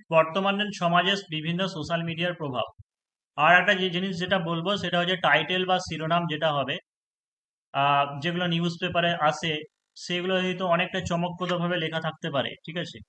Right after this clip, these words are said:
কিন্তু আমরা যেহেতু এটা কম্পিটিটিভ প্রতিযোগিতামূলক পরীক্ষায় লিখছি, তাই খুব একটা চমকপ্রদভাবে লিখবো না। অর্থাৎ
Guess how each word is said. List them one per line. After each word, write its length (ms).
কিন্তু 260
আমরা 360
যেহেতু 260
এটা 140
কম্পিটিটিভ 560
প্রতিযোগিতামূলক 680
পরীক্ষায় 360
লিখছি, 280
তাই 140
খুব 300
একটা 220
চমকপ্রদভাবে 720
লিখবো 300
না। 60
অর্থাৎ 300